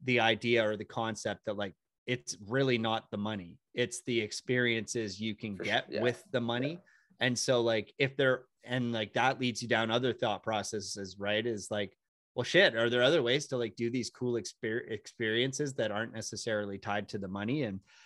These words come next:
Speaker 1: man, it was such a weird experience to have, like, the experience of, I, I guess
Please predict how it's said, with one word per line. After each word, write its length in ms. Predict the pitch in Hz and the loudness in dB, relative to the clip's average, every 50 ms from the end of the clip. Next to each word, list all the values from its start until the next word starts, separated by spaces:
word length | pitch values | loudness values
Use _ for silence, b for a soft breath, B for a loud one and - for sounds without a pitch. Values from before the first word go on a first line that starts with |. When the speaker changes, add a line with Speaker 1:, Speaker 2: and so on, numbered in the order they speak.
| b b b | b b b
Speaker 1:
man, 200 | 127 151 190 185 | 4 6 6 6
it 60 | 156 | 4
was 120 | 139 135 - | 2 0 -2
such 160 | 185 175 - | -2 -4 -4
a 40 | 156 | 0
weird 200 | 131 139 143 143 | 4 4 4 4
experience 560 | 127 - - - 123 123 147 165 139 107 - - | 4 0 -2 0 2 2 2 2 0 -2 -4 -6
to 80 | 120 | -4
have, 280 | 104 117 117 117 107 113 | 0 2 2 0 0 0
like, 300 | 113 113 110 104 98 _ _ _ _ _ _ _ _ _ - | 0 0 0 -2 -4 _ _ _ _ _ _ _ _ _ -2
the 100 | 131 135 | 0 0
experience 600 | 127 - - - 147 135 156 165 147 131 107 - | 0 -2 0 4 6 6 6 6 4 2 0 -2
of, 200 | 131 113 98 - - _ - | -4 -6 -6 -8 -6 _ 0
I, 80 | 139 - - | 0 0 2
I 80 | 135 143 | 0 2
guess 200 | 175 202 - | 2 0 0